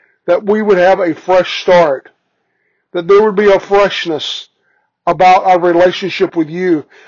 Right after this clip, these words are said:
and that you would pour out your Holy Spirit upon us afresh and anew, as in Acts chapter two, when the Spirit was poured upon them and they were baptized with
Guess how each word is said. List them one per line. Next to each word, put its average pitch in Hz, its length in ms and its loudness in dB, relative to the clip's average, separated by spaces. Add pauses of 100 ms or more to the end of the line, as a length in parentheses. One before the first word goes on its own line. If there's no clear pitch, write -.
and 196 100 0
that 190 180 0
you 220 60 -6
would 202 180 -2
pour 226 220 0
out 202 340 2
your 196 160 0
Holy 196 320 2
Spirit 208 440 -2
upon 185 340 0
us 165 240 -4 (320)
afresh 185 800 0
and 180 140 0
anew, 180 520 0 (300)
as 180 200 0
in 185 260 0
Acts 190 540 0
chapter 190 440 -2
two, 180 500 -4 (640)
when 190 140 2
the 175 100 0
Spirit 214 580 0 (400)
was 175 180 -8
poured 208 340 2
upon 202 360 0
them 180 180 -2
and 175 80 0
they 170 60 0
were 165 120 0
baptized 170 840 -2
with 175 300 -2